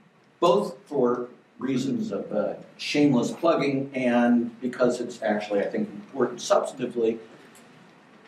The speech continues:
I'm gonna give you the lesson of Vincent Kaminsky.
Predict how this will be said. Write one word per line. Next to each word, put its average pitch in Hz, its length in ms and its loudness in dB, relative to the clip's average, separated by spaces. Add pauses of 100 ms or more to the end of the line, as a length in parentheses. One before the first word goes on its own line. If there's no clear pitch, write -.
(160)
I'm 151 80 -4
gonna 165 180 6
give 160 180 6
you 165 100 6
the 156 100 4
lesson - 360 2
of - 80 -6
Vincent 120 500 -6
Kaminsky. 175 480 -2